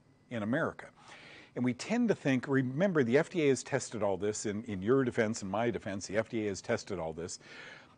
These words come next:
uh, back in the nineteen nineties and said, "No, this is all safe." Remember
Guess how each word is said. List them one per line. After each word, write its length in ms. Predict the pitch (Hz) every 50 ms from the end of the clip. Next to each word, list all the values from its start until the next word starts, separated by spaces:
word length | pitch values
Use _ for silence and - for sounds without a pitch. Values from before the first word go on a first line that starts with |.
| _ _
uh, 240 | - 113 104 98 101
back 360 | 92 87 87 120 127 123 -
in 80 | 123 110
the 100 | 107 101
nineteen 460 | 101 110 120 113 - - 120 104 95
nineties 480 | 101 113 127 123 117 110 101 98 - 101
and 60 | 95
said, 180 | - 117 104
"No, 240 | 101 120 120 117 110
this 160 | 98 113 107
is 80 | - -
all 160 | 107 95 98
safe." 420 | - - - 113 87 - - - - _ - - - - - - - - - - _ _ -
Remember 640 | 117 123 131 135 151 190 208 185 180 156 135 127